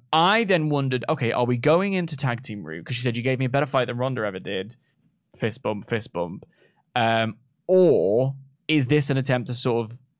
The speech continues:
seed putting Zoe into fighting single star?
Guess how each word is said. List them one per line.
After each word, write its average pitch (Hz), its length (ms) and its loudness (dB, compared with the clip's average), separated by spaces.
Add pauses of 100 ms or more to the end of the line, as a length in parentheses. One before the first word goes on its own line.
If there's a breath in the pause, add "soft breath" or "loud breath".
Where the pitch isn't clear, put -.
(500)
seed - 560 -2
putting 110 460 -6
Zoe 107 440 -4
into 104 600 -10 (460)
fighting 107 400 -6
single 87 360 -12
star? 67 460 -10